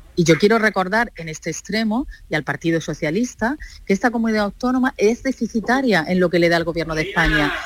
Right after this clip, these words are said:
y que, y que antes, eh, lo, lo pedíamos cuando estábamos en la oposición al Gobierno del Partido Popular, y nosotros se lo pedimos ahora, y espero que el pesoe se lo pida también ahora a la señora Montoro, a la ministra, para que nos dé lo que nos corresponde como andaluces,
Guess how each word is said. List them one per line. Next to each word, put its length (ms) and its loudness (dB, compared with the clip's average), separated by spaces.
y 180 4
que, 300 2
y 120 0
que 160 2
antes, 640 -2
eh, 580 -2
lo, 360 4
lo 220 2
pedíamos 560 -4
cuando 200 -8
estábamos 340 -6
en 40 -4
la 60 -2
oposición 640 -4
al 100 0
Gobierno 320 0
del 140 0
Partido 260 -4
Popular, 400 0
y 80 -16
nosotros 300 -10
se 80 -2
lo 100 0
pedimos 340 -2
ahora, 400 0
y 100 0
espero 340 0
que 60 -2
el 60 -2
pesoe 300 -2
se 140 -6
lo 100 -2
pida 240 2
también 300 -4
ahora 360 0
a 100 2
la 80 4
señora 320 0
Montoro, 380 0
a 40 4
la 60 2
ministra, 500 -4
para 180 4
que 140 -2
nos 160 -4
dé 80 0
lo 100 -4
que 80 -4
nos 120 -6
corresponde 500 -4
como 160 -2
andaluces, 460 -2